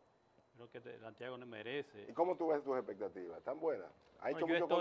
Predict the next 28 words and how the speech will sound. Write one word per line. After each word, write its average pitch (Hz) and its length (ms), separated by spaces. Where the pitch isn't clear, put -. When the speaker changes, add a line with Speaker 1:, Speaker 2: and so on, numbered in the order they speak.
Speaker 2:
contacto? 160 260
¿Ha 143 60
Speaker 1:
eh, 156 40
Speaker 2:
hecho 165 120
Speaker 1:
yo - 20
Speaker 2:
más 165 160
Speaker 1:
he, 160 60
Speaker 2:
amares? 165 260
Speaker 1:
yo 156 80
estoy 147 240
hecho, 135 320
Speaker 2:
Para 123 160
tener 156 160
los 180 160
votos 180 300
Speaker 1:
yo 156 60
he 156 40
Speaker 2:
que 165 100
Speaker 1:
hecho 156 140
Speaker 2:
van 135 80
a 151 80
Speaker 1:
mucho 143 100
contacto. 156 720
Eh, 123 460
yo 127 80
creo 139 180
que, 135 280
que, 113 580